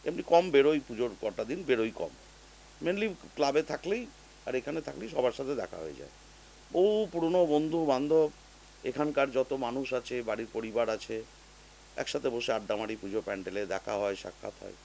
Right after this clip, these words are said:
এটাই একটা আনন্দ আমাদের কাছে। আর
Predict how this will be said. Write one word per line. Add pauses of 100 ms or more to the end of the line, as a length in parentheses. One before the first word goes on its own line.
(280)
এটাই
একটা
আনন্দ
আমাদের
কাছে। (960)
আর